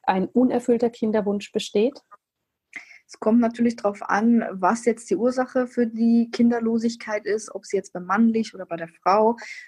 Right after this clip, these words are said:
Speaker 2: Bei der Frau muss man natürlich gucken, welche Störung liegt vor. Ist es eine Kapha-Störung, Pitta-Störung, Vata-Störung? Und je nachdem, äh, kann man eben behandeln. Kapha sind ja strukturelle Störungen, also zum Beispiel, wenn eine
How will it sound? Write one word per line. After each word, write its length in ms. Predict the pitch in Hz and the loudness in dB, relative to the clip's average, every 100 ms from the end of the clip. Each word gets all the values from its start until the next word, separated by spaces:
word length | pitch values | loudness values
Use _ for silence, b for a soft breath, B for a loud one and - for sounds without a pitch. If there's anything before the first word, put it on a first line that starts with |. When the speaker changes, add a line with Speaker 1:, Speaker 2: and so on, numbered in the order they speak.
| B | B
Speaker 2:
Bei 140 | 196 | 0
der 140 | 196 190 | 2 0
Frau 540 | - 196 202 208 - | -2 2 4 4 2
muss 200 | 202 202 | 0 -4
man 100 | 202 | -4
natürlich 320 | 196 185 208 | -4 -2 -4
gucken, 320 | 202 214 196 185 | -4 -6 -4 0
welche 320 | 180 208 214 | 2 2 -2
Störung 460 | - 202 202 196 | -2 0 2 0
liegt 240 | 185 180 - | 0 -4 -8
vor. 420 | - 214 240 240 | -4 0 2 2
Ist 140 | 214 | 0
es 120 | - - | -8 -12
eine 60 | |
Kapha-Störung, 720 | 185 214 214 208 - 202 196 | -6 -6 -4 -6 -4 -2 -2
Pitta-Störung, 640 | - 202 202 - 196 185 180 | -6 -6 -6 -4 -4 -4 -2
Vata-Störung? 720 | 208 233 226 220 214 214 226 B B B | 0 0 0 0 2 2 0 B B B
Und 220 | - 202 196 | -2 0 2
je 160 | 196 | 2
nachdem, 640 | 214 208 - 214 214 214 208 | 2 0 -2 0 2 2 0
äh, 300 | 180 190 190 | 0 0 -2
kann 240 | - 196 | -2 0
man 180 | 202 196 | 0 0
eben 280 | 196 202 196 | -2 0 0
behandeln. 720 | 170 165 190 233 262 277 294 B B B B | -2 0 2 2 4 2 -2 B B B B
Kapha 320 | - 208 214 | -4 -2 0
sind 220 | 202 202 202 | -2 -4 -2
ja 100 | 196 | -4
strukturelle 640 | - 247 - 240 226 240 | -4 -8 -2 0 2 2
Störungen, 540 | 233 - 233 233 226 214 | -2 0 0 2 0 -2
also 220 | 185 - | -6 -10
zum 160 | - | -6
Beispiel, 580 | 202 190 202 - 196 196 B B - | -2 -2 -4 -4 -4 -4 B B -4
wenn 160 | 190 | -4
eine 520 | 202 185 190 185 185 | -4 -4 -2 0 -2